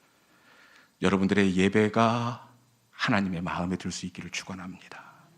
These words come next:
여러분들의 섬김과 봉사가 하나님의 마음에 들 수 있기를 축원합니다.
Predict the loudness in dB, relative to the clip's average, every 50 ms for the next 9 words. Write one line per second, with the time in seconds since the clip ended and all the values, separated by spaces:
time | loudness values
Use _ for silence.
0 | _ _ _ _ _ _ _ -20 -20 -20 -20 _ _ _ 6 8 10 10 10 10
1 | 10 10 10 8 8 6 4 6 6 8 8 10 10 10 10 10 10 10 8 8
2 | 6 2 6 10 12 12 12 12 10 10 8 8 10 10 8 8 8 4 -4 -6
3 | -2 2 6 6 6 6 6 4 2 2 2 2 4 4 2 0 -2 -4 -6 -6
4 | -4 -6 -6 -6 -8 -10 -6 -6 -6 -4 -4 -6 -6 -6 -10 -10 -12 -14 -14 -16
5 | -18 -18 -20